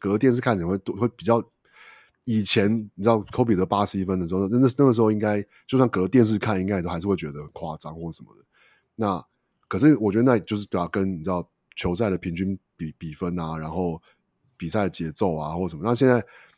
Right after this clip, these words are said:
就是要是大家都打这个，就是这个 pace and space，然后就是这个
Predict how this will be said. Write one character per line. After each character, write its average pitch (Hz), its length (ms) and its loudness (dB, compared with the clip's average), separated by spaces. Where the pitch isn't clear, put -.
就 117 100 2
是 107 260 2
要 123 100 0
是 120 80 -2
大 123 160 4
家 110 140 2
都 110 160 4
打 80 240 -4
这 131 100 -4
个， 85 240 -2
就 92 120 -4
是 90 200 -6
这 92 120 -6
个 80 260 -6
pace 101 220 -2
and 85 180 -4
space， 87 480 -2
然 78 100 -6
后 90 140 -2
就 87 140 -4
是 85 200 -6
这 87 140 -8
个 78 260 -10